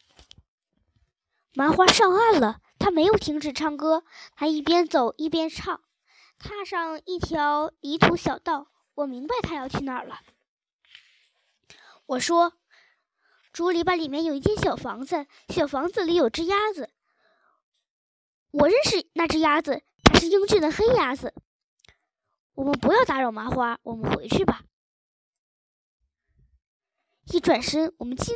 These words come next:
呆了，萤火虫飞了过来，它们跟在麻花身后，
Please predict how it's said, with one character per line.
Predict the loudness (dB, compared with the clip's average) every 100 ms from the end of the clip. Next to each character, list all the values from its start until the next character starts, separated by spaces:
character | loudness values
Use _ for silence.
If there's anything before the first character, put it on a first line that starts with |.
| 0
呆 | 4 4 2
了， | -2 _ _ -10
萤 | -8
火 | 0 0
虫 | -2 -8
飞 | -4 -4
了 | -2
过 | -4 -4
来， | -6 -8 _ _ -12
它 | -10
们 | -8
跟 | -6 -6 -4
在 | -4
麻 | -6 -4
花 | -4
身 | -4 -4 -2
后， | -2